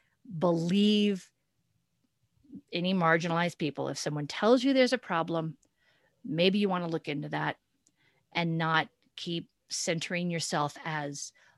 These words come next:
"Oh no, I'm so hurt. Someone called me a racist.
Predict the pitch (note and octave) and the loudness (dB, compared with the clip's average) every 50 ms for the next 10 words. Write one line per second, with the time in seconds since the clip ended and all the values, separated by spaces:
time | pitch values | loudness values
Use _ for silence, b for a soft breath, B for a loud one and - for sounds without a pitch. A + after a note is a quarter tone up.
0 | b b - A3+ A3 A3 A3 A3+ B3+ B3 G#3+ F#3 F3 - - _ _ - G3+ G#3 | b b -4 -2 0 0 2 2 2 0 0 -2 -2 -4 -8 _ _ -2 0 2
1 | A3 A3 - - G#3+ G3 F#3 - A3+ A3 G#3 G3 G3 - - - - A3 A3+ A#3 | 2 2 2 2 2 0 0 2 2 2 4 4 2 0 -2 -4 -2 0 0 2
2 | A3 F#3+ F3 - F#3+ F3+ F3+ F3+ - - _ _ - A3 G3+ G3 F#3 F3+ F#3 F#3 | 2 0 0 0 2 2 2 2 0 -10 _ _ -4 -2 0 0 0 2 4 4
3 | G#3+ G#3 - - E3 D#3+ - - | 4 4 2 0 0 0 -2 -4